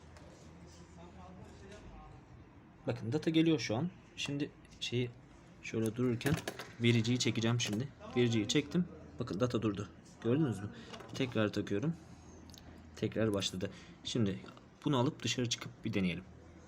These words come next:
Şimdi X P'yi test ettiğim güzergahtayım. Ee, X P'nin bağlantısının kesildiği noktaya gideceğim. Şu an yaklaşık elli metre uzaklıktayım. Şöyle çalıştırayım. Hem çekip hem çalıştırmak zor oluyor.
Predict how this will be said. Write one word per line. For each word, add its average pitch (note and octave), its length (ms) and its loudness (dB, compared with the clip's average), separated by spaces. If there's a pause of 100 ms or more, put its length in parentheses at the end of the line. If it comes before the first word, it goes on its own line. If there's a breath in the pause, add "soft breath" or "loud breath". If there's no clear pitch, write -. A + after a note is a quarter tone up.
(160)
Şimdi B2 120 -10
X - 300 2
P'yi A#2+ 220 4
test B2 320 2
ettiğim A#2 420 2
güzergahtayım. F2+ 920 0 (200)
Ee, F#2+ 240 0 (180)
X - 220 -4
P'nin C3 360 -2 (540)
bağlantısının G#2+ 480 0
kesildiği A2 480 0
noktaya G#2 260 -2
gideceğim. A2+ 320 0 (360 loud breath)
Şu - 160 0
an C#3+ 140 4 (1120 loud breath)
yaklaşık A2+ 440 0
elli A2 200 4
metre G#2 400 2
uzaklıktayım. G#2+ 640 0
Şöyle G2+ 240 0 (460 loud breath)
çalıştırayım. A2 500 0
Hem A2 220 -2
çekip - 360 -4
hem A2+ 120 0
çalıştırmak A2 480 -2
zor A#2 140 6
oluyor. A2 260 4